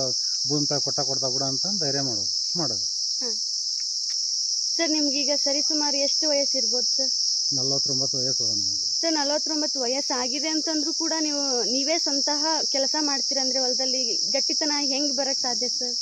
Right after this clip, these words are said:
Speaker 1: ನಾವು ಏನು ಚಟ ಮಾಡಲ್ಲ, ಸರಿ ಮನೆಯಿಂದ ಊಟ ಶಿಸ್ತು ಊಟ ಮಾಡ್ತೀವಿ,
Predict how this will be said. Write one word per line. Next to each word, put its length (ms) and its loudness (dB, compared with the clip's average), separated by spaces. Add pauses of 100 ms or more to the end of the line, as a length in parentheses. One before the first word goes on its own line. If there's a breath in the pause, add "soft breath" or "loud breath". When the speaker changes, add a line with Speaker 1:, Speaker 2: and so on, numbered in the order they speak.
(240)
Speaker 1:
ನಾವು 280 0 (260)
ಏನು 280 2
ಚಟ 220 -2
ಮಾಡಲ್ಲ, 400 0 (320)
ಸರಿ 300 0
ಮನೆಯಿಂದ 400 2
ಊಟ 240 2 (220)
ಶಿಸ್ತು 340 0
ಊಟ 100 0
ಮಾಡ್ತೀವಿ, 500 0